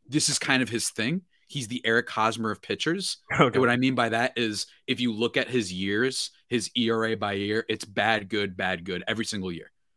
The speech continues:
Speaker 2: Ooh,
Speaker 1: uh,
Speaker 2: let
Speaker 1: for
Speaker 2: me
Speaker 1: Aaron
Speaker 2: see.
Speaker 1: Nola. So part of me is like, maybe we should have just seen this coming,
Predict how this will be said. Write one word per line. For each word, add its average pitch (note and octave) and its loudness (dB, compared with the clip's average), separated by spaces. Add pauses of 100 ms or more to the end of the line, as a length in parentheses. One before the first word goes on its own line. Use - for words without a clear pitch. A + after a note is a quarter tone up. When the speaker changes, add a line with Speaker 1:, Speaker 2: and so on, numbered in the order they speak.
(140)
Speaker 2:
Ooh, C3+ 0
Speaker 1:
uh, G2 0
Speaker 2:
let F#2+ -2
Speaker 1:
for B2 0
Speaker 2:
me G#2+ 0
Speaker 1:
Aaron G#2 0
Speaker 2:
see. - 0
Speaker 1:
Nola. G2+ 0
So B2 0
part D3 4
of C#3+ 2
me C3+ 4
is A#2+ 2
like, G#2+ 0 (200)
maybe C#3+ 6
we D3+ 4
should C#3+ 4
have B2 4
just A#2+ 0
seen A2 2
this G2 -4
coming, - -8